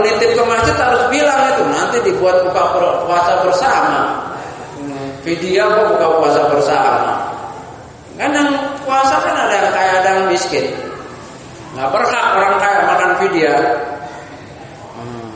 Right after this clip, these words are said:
hati-hati tuh pengurus masjid. Kalau nerima ini apa nih? Video. Oh, dalam bentuk, eh, tiga puluh bungkus. Nah, jangan digabung sama ini buka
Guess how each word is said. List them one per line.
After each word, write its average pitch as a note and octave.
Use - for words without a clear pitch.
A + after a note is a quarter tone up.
hati-hati F3
tuh -
pengurus E3+
masjid. E3
Kalau D3+
nerima E3
ini A3
apa G3+
nih? D#3+
Video. F#3+
Oh, -
dalam D#3
bentuk, F3+
eh, D#3+
tiga F#3
puluh F#3
bungkus. F#3+
Nah, B2
jangan A3
digabung F#3+
sama F3+
ini F#3
buka D#3